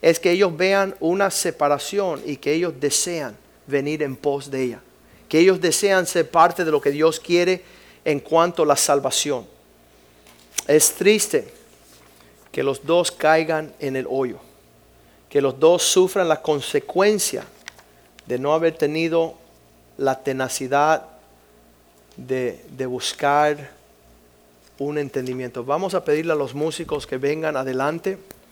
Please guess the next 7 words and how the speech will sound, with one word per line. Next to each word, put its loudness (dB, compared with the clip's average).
Y 4
sabes, 8
en 2
un 0
sentido 2
bien 6
sublime 2